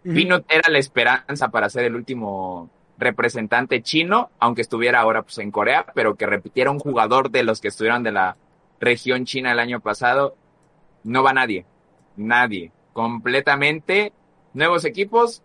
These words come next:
Speaker 2: nuevos jugadores. Nuevos jugadores refiriéndose a, a los del año pasado. Así que, interesante. Eh, como siempre, sorprendente la Liga China. Veinte equipos, de los cuales siempre vuelven los cuatro de, ¿cómo es?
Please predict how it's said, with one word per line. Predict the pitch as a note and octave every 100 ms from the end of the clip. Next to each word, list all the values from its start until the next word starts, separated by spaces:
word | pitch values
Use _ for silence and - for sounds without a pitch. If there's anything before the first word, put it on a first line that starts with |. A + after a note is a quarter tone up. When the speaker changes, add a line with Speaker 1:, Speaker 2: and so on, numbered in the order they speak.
| -
Speaker 2:
nuevos | C#3 D3+ D#3
jugadores. | C#3+ A#2 A2 G2 F2+ -
Nuevos | B2 C#3+ D3+
jugadores | C3 A2+ C3+ D3
refiriéndose | G#2+ G#2 A2 B2 A#2+ B2+ -
a, | F#2 F2 E2+
a | -
los | F#2 F2+ E2+ F2
del | F#2+
año | G2 G2+
pasado. | F#2 E2 F2 E2+
Así | E2+ G2
que, | - G2+ F2+ _ _ _ _ _
interesante. | D3 D#3+ D#3 D3+ D#3+ D#3 D#3 - A2+ - _ _ -
Eh, | A#2+ B2 A#2 _ _
como | B2+ C3 C3+
siempre, | D3+ D3+ D3+ E3+
sorprendente | D#3+ C3+ A2+ A2+ B2+ B2+
la | A#2+
Liga | A#2 A#2+
China. | A2+ D3 D#3+ F3+
Veinte | C#3 C#3 D3 C#3
equipos, | G#2+ C#3+ D#3 G3+ G#3
de | D3+
los | A2+ A2 -
cuales | C3+ C3 D3 D#3 E3 F3+ - _ _ _
siempre | - D#3 D#3+ D#3+
vuelven | D3+ D3+ D#3
los | C#3 A#2+
cuatro | - C3+ C3 - G#2 G#2 G2+
de, | G2 G#2+ _ _ _ _ -
¿cómo | E3
es? | A#3+ -